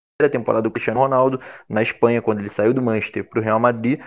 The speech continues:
não foi a primeira temporada do Cristiano Ronaldo, foi uma primeira temporada de adaptação, em que ele fez bons números porque ele é o Cristiano Ronaldo, mas deixou muito a desejar, porque o futebol espanhol é muito diferente das outras ligas.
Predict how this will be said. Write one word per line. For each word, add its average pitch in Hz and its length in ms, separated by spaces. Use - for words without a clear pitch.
não 190 100
foi 185 140
a 170 60
primeira 135 280
temporada 120 460
do 113 360
Cristiano 98 480
Ronaldo, 92 400
foi 120 120
uma - 80
primeira 117 260
temporada 104 340
de 110 80
adaptação, 127 680
em - 40
que - 60
ele 101 260
fez 110 400
bons 107 320
números 107 300
porque - 300
ele 107 340
é 131 140
o 185 80
Cristiano 113 420
Ronaldo, 107 480
mas 120 220
deixou 120 240
muito 117 260
a - 20
desejar, 113 480
porque 113 440
o 110 60
futebol 110 380
espanhol 113 340
é 117 60
muito 123 440
diferente 110 520
das 104 160
outras 104 280
ligas. 104 440